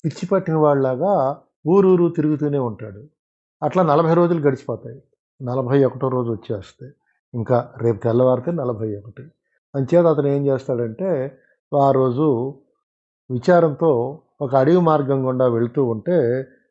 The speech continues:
సందలడుతుంది, అంటే చీకటి పడిపోతుంది. చీకటి పడిపోవటం వల్ల ఆ అడవిలోనే ఆ రాత్రికి ఎక్కడో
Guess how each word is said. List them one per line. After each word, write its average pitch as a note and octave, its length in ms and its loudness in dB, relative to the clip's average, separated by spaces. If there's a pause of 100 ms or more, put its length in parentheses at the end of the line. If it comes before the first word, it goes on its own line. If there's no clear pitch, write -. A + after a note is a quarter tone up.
(120)
సందలడుతుంది, A2 800 -2 (180)
అంటే A#2 140 -10 (120)
చీకటి B2+ 200 -2
పడిపోతుంది. A2 580 -10
చీకటి - 440 -2
పడిపోవటం B2 500 -2
వల్ల B2+ 480 0 (480)
ఆ C3 80 4
అడవిలోనే C#3+ 580 4 (240)
ఆ C3 140 2
రాత్రికి C#3+ 760 0 (260)
ఎక్కడో C#3 380 2